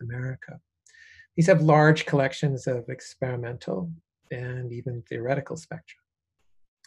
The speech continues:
So the Metlin database, I guess, is getting up to around eight hundred and fifty thousand compounds, uh, which is absolutely astonishing because even just a few years ago, they only had about, um,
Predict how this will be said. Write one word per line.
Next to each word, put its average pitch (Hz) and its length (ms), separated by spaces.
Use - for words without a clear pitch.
So 170 380
the 165 100
Metlin 220 340
database, 165 680
I 143 120
guess, 165 280
is 156 60
getting 147 220
up 147 100
to - 120
around 135 200
eight 160 180
hundred 175 280
and 135 160
fifty 165 400
thousand 135 580
compounds, 127 760
uh, 135 220
which 147 260
is 135 260
absolutely 156 560
astonishing 151 880
because 127 680
even 135 240
just 135 180
a 135 60
few 143 140
years 139 280
ago, 131 220
they 123 160
only 123 160
had 120 160
about, 123 260
um, 120 320